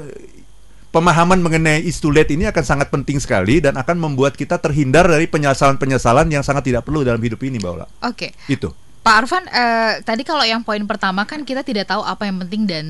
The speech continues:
Speaker 2: tidak penting gitu ya.
Speaker 1: Iya.
Speaker 2: Eh, s-, terus kemudian kita melakukan hal-hal yang menyenangkan, menyenangkan. Nah, eh, ukuran penting atau tidak penting buat setiap orang ini kan berbeda.
Speaker 1: Betul. Bagi orang yang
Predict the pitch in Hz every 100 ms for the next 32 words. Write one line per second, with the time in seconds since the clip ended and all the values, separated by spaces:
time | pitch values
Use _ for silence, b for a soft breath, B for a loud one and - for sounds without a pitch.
0 | 156 175 143 185 190 208 180 151 143 127
1 | 165 131 117 151 143 135 - - 214 214
2 | 202 208 220 208 170 170 190 180 185 175
3 | 156 147 139 131 123 B B - 196 190
4 | 185 160 151 117 B B B 202 185 -
5 | - 196 185 185 - 220 - 254 311 370
6 | 330 262 254 226 240 247 214 202 208 220
7 | 202 208 - 202 196 202 202 233 277 226
8 | 185 180 143 - 202 - 147 131 117 110
9 | 104 104 - b b b - 143 165 170
10 | 202 185 190 190 190